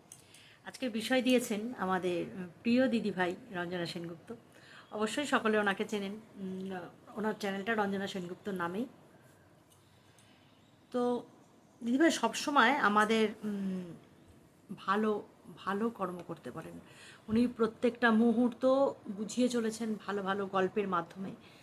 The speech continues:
ভালো লেখা পোস্টের মাধ্যমে, প্রতিটা মুহূর্ত। উম, তো আমার আর বলার অপেক্ষা রাখে না, কারণ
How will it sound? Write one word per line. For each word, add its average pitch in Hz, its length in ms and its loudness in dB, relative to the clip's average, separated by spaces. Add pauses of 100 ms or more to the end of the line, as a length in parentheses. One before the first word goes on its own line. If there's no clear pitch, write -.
(260)
ভালো 196 280 -2
লেখা 196 340 0
পোস্টের 220 420 -4
মাধ্যমে, 170 440 -8
প্রতিটা 269 320 -2
মুহূর্ত। 175 480 -4 (720)
উম, 190 380 -6
তো 294 80 2
আমার 262 320 6
আর 311 140 8
বলার 233 300 8
অপেক্ষা 220 380 2
রাখে 196 220 0
না, 180 120 -8
কারণ 208 320 0